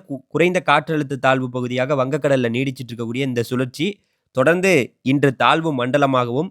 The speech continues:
நாளை ஆழ்ந்த காற்றழுத்த தாழ்வு மண்டலமாகவும், நாளை மறுநாள் திங்கட்கிழமை வந்து பாத்தீங்கன்னா மொந்தா புயலாக உருவெடுத்து தொடர்ந்து சென்னைக்கு மிக நெருக்கமாக வந்து,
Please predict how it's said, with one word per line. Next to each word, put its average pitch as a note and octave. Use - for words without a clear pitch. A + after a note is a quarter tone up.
நாளை C#3+
ஆழ்ந்த D#3+
காற்றழுத்த C#3
தாழ்வு A#2+
மண்டலமாகவும், A2
நாளை D3+
மறுநாள் C#3+
திங்கட்கிழமை D#3
வந்து C3+
பாத்தீங்கன்னா C3+
மொந்தா F3
புயலாக C#3
உருவெடுத்து C#3+
தொடர்ந்து E3
சென்னைக்கு E3
மிக C3+
நெருக்கமாக C3+
வந்து, A#2+